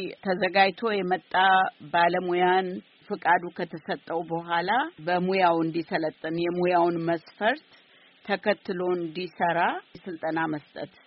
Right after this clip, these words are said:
በሚለው እንስማማና፣ አቶ ሰለሞን ጎሹ አሁን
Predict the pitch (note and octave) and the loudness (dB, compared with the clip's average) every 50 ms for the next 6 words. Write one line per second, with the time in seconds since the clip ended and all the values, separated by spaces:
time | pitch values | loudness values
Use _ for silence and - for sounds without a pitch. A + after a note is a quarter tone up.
0 | _ _ _ - F3 F#3+ F#3 F#3+ F#3 F#3 F#3 F#3+ F#3 F3+ F3 E3+ E3 D#3+ - - | _ _ _ -4 -2 -2 0 0 0 0 2 2 2 2 0 -2 -4 -6 -8 -8
1 | - - G3 G3 G3 F#3+ - G#3+ F#3+ F3 F3+ F3 E3 E3 E3+ F3+ F#3+ B3 F#4+ - | -6 -4 -4 -4 -4 -4 -4 -2 0 0 2 2 0 0 0 0 -2 -4 -4 -6
2 | _ _ _ _ - - - _ _ _ _ _ - - D#3 F3 F3 - G#3 F#3+ | _ _ _ _ -20 -20 -20 _ _ _ _ _ -2 2 2 2 2 0 -2 -4
3 | E3+ F3 E3+ - A3+ G#3 G3+ G#3 G#3 G#3 G#3 G3+ F#3+ F#3 - - D#3+ F#3+ G3 F#3 | -4 -4 -4 -2 0 2 2 2 2 0 -2 -2 -4 -6 -8 -8 -6 -6 -6 -6
4 | - - A#3+ B3 F4+ A4 - _ _ - - - - - C3 F#3+ A#3 C4 D#4 D4+ | -6 -6 -6 -6 -6 -8 -10 _ _ -18 -12 -8 -2 2 2 2 4 4 4 2